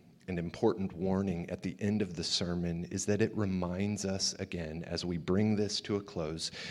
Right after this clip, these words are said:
to evaluate again who we are in Jesus Christ, who we are becoming. It reminds us again of the realities of God's kingdom that we are called to both accept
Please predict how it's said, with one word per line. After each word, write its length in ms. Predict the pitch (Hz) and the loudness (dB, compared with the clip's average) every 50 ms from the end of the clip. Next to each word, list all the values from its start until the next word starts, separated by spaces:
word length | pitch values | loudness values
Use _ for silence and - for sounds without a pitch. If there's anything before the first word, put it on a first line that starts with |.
| - - | -4 2
to 160 | - 123 113 107 | 8 8 8 10
evaluate 800 | 92 95 110 107 147 165 160 143 123 95 95 92 92 95 - - | 10 10 8 10 10 8 8 8 6 4 4 2 0 -2 -4 -4
again 400 | 95 82 95 90 82 82 82 85 | -4 -2 0 -2 -2 -2 -4 -6
who 260 | - - - 123 123 | -8 -2 0 2 2
we 360 | 120 120 110 120 117 113 107 | 2 2 0 0 0 0 0
are 400 | 92 82 80 80 80 80 80 80 - - - - - - - | 0 0 -2 -2 -2 -4 -6 -8 -12 -16 -18 -18 -20 -16 -6
in 180 | - 92 90 87 | -4 -4 -2 0
Jesus 380 | 85 87 87 85 - 87 - | 0 0 0 0 -2 -4 -4
Christ, 760 | - - 101 92 90 92 92 - - - - - - - - - - - - - - - - - - - _ - _ - - - - - - - - - _ - - | -4 -4 -4 -2 -2 -2 -2 -4 -6 -6 -6 -6 -8 -10 -12 -18 -20 -20 -20 -20 -20 -20 -20 -20 -20 -20 _ -20 _ -20 -20 -20 -20 -20 -20 -20 -20 -20 _ -20 -16
who 200 | - - 120 120 | -2 4 4 6
we 260 | 120 117 120 120 117 | 6 6 4 4 4
are 140 | 110 101 98 | 4 4 4
becoming. 760 | 85 95 80 - - - 110 110 117 117 120 127 127 123 123 - - - - - - - - - - - - _ _ _ - - _ _ - _ - - - - - - - - - _ - | 0 -2 -4 -4 -2 0 0 2 2 2 0 -2 -4 -8 -10 -12 -16 -20 -20 -20 -20 -20 -20 -20 -20 -20 -20 _ _ _ -20 -20 _ _ -20 _ -20 -20 -20 -18 -18 -18 -18 -20 -14 _ 0
It 100 | 120 117 | 2 6
reminds 520 | 113 107 104 104 101 110 123 131 123 123 | 6 6 6 6 6 8 8 8 8 6
us 160 | 117 113 - - | 6 4 4 2
again 300 | 110 92 104 123 117 110 | 4 4 4 4 4 2
of 100 | 90 87 | 2 2
the 140 | 98 98 | 0 0
realities 920 | 87 80 98 104 101 98 98 101 110 123 127 127 123 127 123 123 120 - | 2 2 2 4 6 6 6 8 8 8 6 6 6 4 2 2 2 2
of 140 | 110 92 85 | 0 0 2
God's 320 | - 98 87 92 - - - | 4 4 4 4 2 0 -2
kingdom 480 | - - 120 123 127 123 131 131 123 | 0 2 2 4 6 6 6 6 6
that 120 | 117 95 - | 4 4 4
we 180 | 101 107 110 | 2 4 6
are 140 | 107 104 98 | 6 6 4
called 460 | - - - - 110 113 117 113 113 | 2 0 4 6 6 6 6 4 2
to 80 | - 107 | 0 2
both 300 | 95 110 107 101 110 104 | 6 6 6 6 4 -2
accept 720 | - - - - - - - 113 113 - - - - - | -4 -2 -4 -2 -2 2 4 6 6 6 4 2 -8 -12